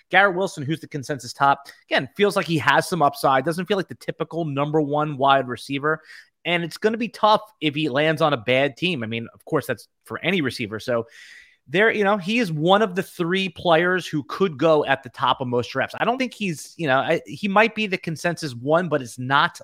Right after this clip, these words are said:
by much. At the top also, you have Drake London out of U S C, who's, I mean, he's like the prototypical, uh, you know, Calvin Johnson, uh,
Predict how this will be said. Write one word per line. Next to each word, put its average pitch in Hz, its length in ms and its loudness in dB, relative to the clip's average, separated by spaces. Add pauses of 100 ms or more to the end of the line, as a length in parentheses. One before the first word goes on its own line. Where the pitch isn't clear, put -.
(140)
by 113 260 0
much. 117 600 -4 (380)
At 127 80 -4
the 143 80 -8
top 202 300 2
also, 160 460 6
you 123 180 -2
have 127 420 4 (300)
Drake 160 320 2
London 156 360 0
out 143 140 2
of 113 120 -8
U 147 200 2
S 147 180 0
C, 156 140 -2
who's, 131 300 -4 (320)
I 175 60 0
mean, 147 180 2
he's 180 260 -4
like 147 160 2
the - 80 -10
prototypical, 135 840 0 (800)
uh, 123 320 4
you 143 100 -2
know, 107 220 -4
Calvin 143 400 2
Johnson, 135 800 0
uh, 107 300 -2